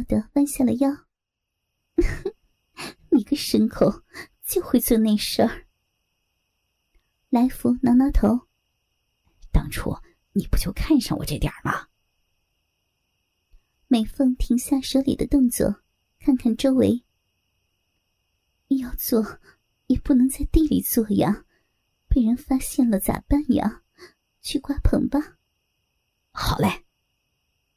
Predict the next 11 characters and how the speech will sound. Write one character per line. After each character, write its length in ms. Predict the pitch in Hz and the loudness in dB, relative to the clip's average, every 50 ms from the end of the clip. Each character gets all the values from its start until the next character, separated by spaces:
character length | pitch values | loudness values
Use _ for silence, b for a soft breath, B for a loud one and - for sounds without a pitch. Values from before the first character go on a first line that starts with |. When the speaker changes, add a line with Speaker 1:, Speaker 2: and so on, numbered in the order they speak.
| _ _ _ _ _ _ _ _ _ _ _ _ _ _ _ _ _ _ _ | _ _ _ _ _ _ _ _ _ _ _ _ _ _ _ _ _ _ _
Speaker 1:
美 160 | - 247 220 214 | 0 0 0 0
凤 300 | - - 285 262 254 254 | -2 -2 0 0 0 -2
话 180 | - - - | -4 -2 0
音 220 | 277 269 269 277 269 | 2 2 2 0 0
刚 240 | - 285 285 277 | 0 0 0 0
落， 300 | - 277 240 214 - _ _ _ _ _ - - - _ _ _ _ _ _ _ | 2 0 0 0 -2 _ _ _ _ _ -20 -20 -20 _ _ _ _ _ _ _
就 160 | - 302 294 | -2 0 2
被 100 | 254 240 | 2 2
来 160 | 233 220 247 254 | 2 0 -2 -2
福 260 | - - - 254 254 | -4 0 0 0 2
抱 160 | - - 294 | 2 0 0